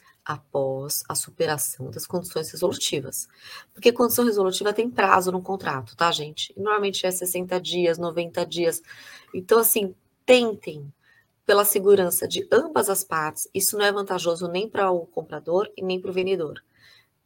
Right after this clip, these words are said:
Tentem não ter transferência da posse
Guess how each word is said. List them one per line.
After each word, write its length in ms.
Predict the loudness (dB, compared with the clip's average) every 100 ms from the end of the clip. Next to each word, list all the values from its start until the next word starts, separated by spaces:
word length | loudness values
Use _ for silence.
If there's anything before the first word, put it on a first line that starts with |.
| 6
Tentem 540 | 6 6 0 -2 -2 -12 _ _ _
não 220 | -4 -4
ter 400 | 2 4 4 0
transferência 640 | -8 -6 -4 -4 -4 -8 -10
da 120 | -12
posse 600 | -10 -10 -8 -8 -8 -12